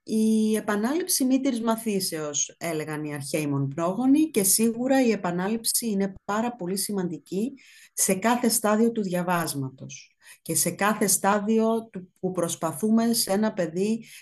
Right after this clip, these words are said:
να δομήσουμε κάτι καινούριο, να μάθει κάτι καινούριο.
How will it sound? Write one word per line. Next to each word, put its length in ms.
να 180
δομήσουμε 580
κάτι 280
καινούριο, 460
να 140
μάθει 280
κάτι 280
καινούριο. 680